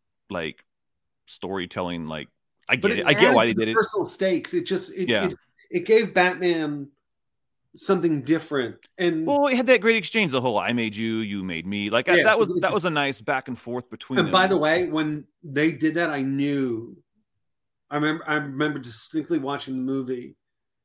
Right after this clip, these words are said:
Speaker 2: and when they revealed Joker killed his parents, which I thought, "Oh, that's a cool twist."
Speaker 1: Yeah.
Speaker 2: But I was like, "They're killing the Joker."
Speaker 1: Yeah.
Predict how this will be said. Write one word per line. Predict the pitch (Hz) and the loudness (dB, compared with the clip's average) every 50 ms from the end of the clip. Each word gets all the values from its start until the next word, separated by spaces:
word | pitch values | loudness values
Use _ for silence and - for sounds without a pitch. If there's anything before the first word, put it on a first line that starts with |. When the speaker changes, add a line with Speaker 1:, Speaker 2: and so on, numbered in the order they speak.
| _ _ _ | _ _ _
Speaker 2:
and | - 151 143 135 139 | -2 -2 0 0 0
when | 139 139 139 | -2 -2 -2
they | 135 135 | -2 -2
revealed | 123 127 123 113 123 143 147 143 127 110 | -2 -2 -4 -4 -2 -2 -2 -2 -2 -2
Joker | 104 139 135 131 135 139 | -2 -2 -2 -2 -4 -8
killed | 123 - - 135 131 123 | -12 -10 -8 -8 -6 -6
his | 117 113 | -8 -10
parents, | - - 139 135 127 120 110 - | -10 -8 -6 -4 -4 -6 -8 -10
which | 127 113 131 | -10 -8 -6
I | 123 | -6
thought, | 117 127 123 123 - | -4 -6 -6 -4 -2
"Oh, | 160 147 | 0 0
that's | 135 143 143 - | 0 0 -2 -6
a | |
cool | 147 - - 147 147 | -10 -12 -10 -10 -10
twist." | - - 156 143 131 117 - _ _ _ _ _ - | -8 -8 -8 -8 -8 -10 -14 _ _ _ _ _ -6
Speaker 1:
Yeah. | - | -2
Speaker 2:
But | 139 131 | 0 0
I | 131 131 | 0 0
was | 120 | -2
like, | 123 123 104 - | -4 -6 -4 0
"They're | - 147 131 | 2 2 2
killing | - - 160 151 135 120 110 | 0 -2 -4 -4 -4 -4 -6
the | 107 | -8
Joker." | 110 123 127 123 127 - - - - _ _ _ _ _ _ _ | -8 -6 -6 -8 -8 -10 -16 -20 -20 _ _ _ _ _ _ _
Speaker 1:
Yeah. | - 82 82 80 80 78 | -18 -16 -14 -14 -16 -16